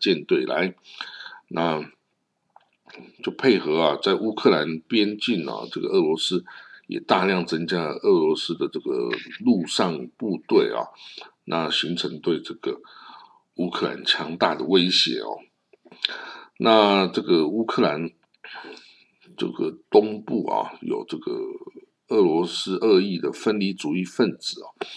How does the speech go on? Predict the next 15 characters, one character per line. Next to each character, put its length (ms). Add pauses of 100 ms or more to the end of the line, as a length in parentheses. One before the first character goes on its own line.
(420)
那 100
他 160
们 160
的 320
战 240
斗 220
已 20
经 340
连 160
续 220
好 260
多 200
年 200 (120)
了 80
哦。 260